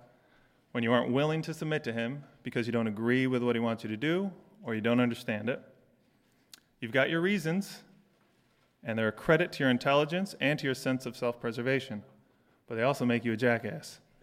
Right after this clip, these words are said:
And don't take that personally. I'm the worst offender among you. Point number two, who's my target audience here? If you're here and you're not a believer, there's only one form of stiff-neckedness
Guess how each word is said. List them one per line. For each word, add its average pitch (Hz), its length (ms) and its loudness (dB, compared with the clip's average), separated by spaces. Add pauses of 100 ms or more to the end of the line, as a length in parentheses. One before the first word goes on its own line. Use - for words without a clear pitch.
(1000)
And 117 120 -2
don't 135 260 4 (380)
take 139 160 0
that 131 140 0
personally. 117 440 0
I'm 120 100 2
the 120 100 2
worst 123 260 0
offender 113 380 -2
among 107 260 -4
you. 101 80 -14 (840)
Point 175 180 4
number 165 140 4
two, 113 260 0 (540)
who's 165 140 2
my 156 120 2
target 131 340 0
audience 107 440 -2
here? 104 160 -12 (640)
If 120 120 -8
you're 180 140 2
here 147 440 -2 (340)
and 123 120 -2
you're 120 80 2
not 156 200 4
a 175 40 0
believer, 117 400 0
there's 110 180 -8
only 127 220 2
one 143 360 0
form 139 380 -2
of 123 80 2
stiff-neckedness 131 1160 -4